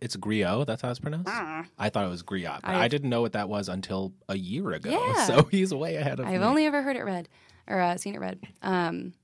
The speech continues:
Speaker 2: but we talked about the way that, uh, it was weird or different to him. And he said, "Well, I think it is strange to me because I am not African American." I said, "Well, you're not Greek either."
Speaker 1: Mm.
Speaker 2: And he kind of <laughs> thought about that for a
Speaker 1: <laughs> For a
Speaker 2: minute.
Speaker 1: long time, yeah.
Speaker 2: And we talked about, like, well,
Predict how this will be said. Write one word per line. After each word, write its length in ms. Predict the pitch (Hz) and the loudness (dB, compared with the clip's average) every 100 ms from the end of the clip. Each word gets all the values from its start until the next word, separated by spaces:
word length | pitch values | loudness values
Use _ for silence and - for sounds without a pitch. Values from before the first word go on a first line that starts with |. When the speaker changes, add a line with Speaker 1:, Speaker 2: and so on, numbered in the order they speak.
| _ _ _ _ _ | _ _ _ _ _
Speaker 2:
but 80 | 208 | 0
we 80 | 220 | 2
talked 200 | 220 220 | 2 2
about 300 | 208 175 - _ _ - | 4 4 0 _ _ -10
the 100 | 165 | -4
way 280 | 170 170 165 | 0 0 0
that, 300 | 160 87 - - _ _ _ _ _ _ _ _ - | -2 -2 -4 -10 _ _ _ _ _ _ _ _ -10
uh, 280 | 190 - - - - _ _ | -8 -10 -12 -16 -20 _ _
it 120 | - 175 | -6 -4
was 140 | 185 | -4
weird 460 | 160 190 175 170 185 | -4 -2 0 0 -2
or 160 | 190 | -6
different 400 | 160 196 - 180 | -6 -8 -6 -10
to 60 | - | -10
him. 340 | 160 185 185 | -12 -8 -8
And 80 | 202 | -8
he 80 | 190 | -10
said, 180 | 196 202 | -12 -6
"Well, 280 | 208 196 - _ _ _ - | -4 -4 -6 _ _ _ -10
I 120 | 190 | -6
think 220 | 190 226 | -6 -6
it 80 | 180 | -6
is 80 | - | -8
strange 300 | 220 330 339 | -6 -6 -8
to 80 | 196 | -12
me 160 | - | -14
because 280 | - 190 190 - | -14 -12 -12 -10
I 80 | |
am 100 | 185 | -10
not 120 | 170 170 | -10 -14
African 300 | 170 - 190 | -20 -14 -12
American." 360 | 202 330 254 | -10 -12 -12
I 40 | 185 | -14
said, 180 | 190 | -14
"Well, 80 | 196 | -14
you're 80 | 196 | -12
not 220 | 254 339 | -10 -10
Greek 300 | - 254 180 | -10 -14 -8
either." 340 | 190 180 - - _ _ _ - | -8 -8 -10 -18 _ _ _ -10
Speaker 1:
Mm. 180 | 208 180 151 | -6 -6 -6
Speaker 2:
And 100 | 196 | -6
he 100 | 185 | -4
kind 300 | 190 - 202 | -4 -2 -2
of 60 | 202 | -2
<laughs> 120 | - | -4
thought 200 | - 226 | 2 6
about 340 | 226 175 180 226 - | 6 6 4 4 8
that 180 | 262 | 6
for 240 | - 226 196 | 6 2 4
a 40 | |
Speaker 1:
<laughs> 140 | 180 113 | 4 6
For 60 | |
a 140 | - 262 | 6 6
Speaker 2:
minute. 220 | 113 104 | 6 6
Speaker 1:
long 220 | 104 104 | 4 2
time, 360 | 101 104 101 95 | 2 2 2 2
yeah. 100 | 95 | 2
Speaker 2:
And 60 | |
we 100 | 254 | 4
talked 200 | 262 262 | 2 0
about, 160 | 277 254 | 0 0
like, 220 | - 185 | -2 -2
well, 380 | 196 180 - 311 | -2 -2 -2 -4